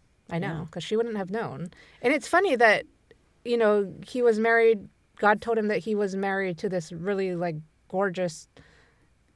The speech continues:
Speaker 1: woman and not to some ugly, like, pig-looking woman, you know?
Speaker 2: Right.
Speaker 1: Like,
Speaker 2: Like,
Speaker 1: I mean, how lucky is he?
Speaker 2: why wasn't she mar-, why wasn't he married to, like, the Wicked Witch of the West?
Speaker 1: Yeah. I mean,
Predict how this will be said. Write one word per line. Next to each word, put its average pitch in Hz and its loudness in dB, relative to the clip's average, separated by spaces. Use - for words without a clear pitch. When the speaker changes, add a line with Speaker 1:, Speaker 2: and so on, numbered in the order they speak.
Speaker 1:
woman 190 -2
and 180 -4
not 196 0
to 214 -4
some 214 -4
ugly, 196 0
like, 185 0
pig-looking 165 -6
woman, 143 -10
you 180 -8
know? 190 -10
Speaker 2:
Right. 202 -14
Speaker 1:
Like, 226 -2
Speaker 2:
Like, - 2
Speaker 1:
I - -4
mean, 208 -4
how 254 -4
lucky 226 -2
is 165 -4
he? 185 -8
Speaker 2:
why 170 -4
wasn't 190 -12
she 190 -10
mar-, 180 -10
why 156 -6
wasn't 165 -8
he 180 -10
married 160 -6
to, 165 -10
like, 151 -6
the 151 -6
Wicked 156 -8
Witch 156 -8
of 151 -8
the 151 -6
West? 208 -6
Speaker 1:
Yeah. 165 -10
I 196 -14
mean, 175 -8